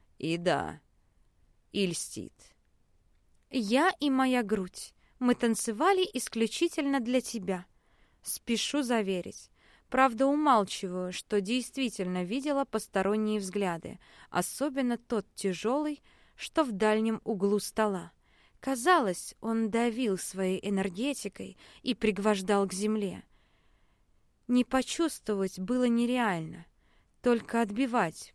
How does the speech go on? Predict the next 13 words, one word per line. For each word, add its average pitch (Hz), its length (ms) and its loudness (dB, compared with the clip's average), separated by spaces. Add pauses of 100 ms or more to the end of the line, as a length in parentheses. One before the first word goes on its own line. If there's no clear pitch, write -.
(100)
полнейшим 196 680 2
игнором. 196 520 -2 (580)
Прошло 240 400 2
немало 311 440 4
часов, - 480 -4
как - 220 -4
мы 254 140 2
здесь. 196 560 -6 (400)
Во 208 220 4
мне 311 280 2
четыре 220 440 -2
бокала 190 440 0
вина 185 480 0